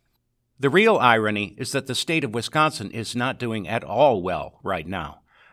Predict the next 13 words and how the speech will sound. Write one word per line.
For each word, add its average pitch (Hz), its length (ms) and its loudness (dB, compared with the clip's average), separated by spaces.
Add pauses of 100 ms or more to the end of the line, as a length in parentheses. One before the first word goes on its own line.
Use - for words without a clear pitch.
Just 185 220 2
this 170 180 2
week, 170 340 2
we 120 180 0
had 123 140 4
a 113 60 -2
day 117 300 2
with 110 260 -6
both 117 300 2
record 120 560 2
new 127 200 0
case 165 380 -2
numbers 101 420 -2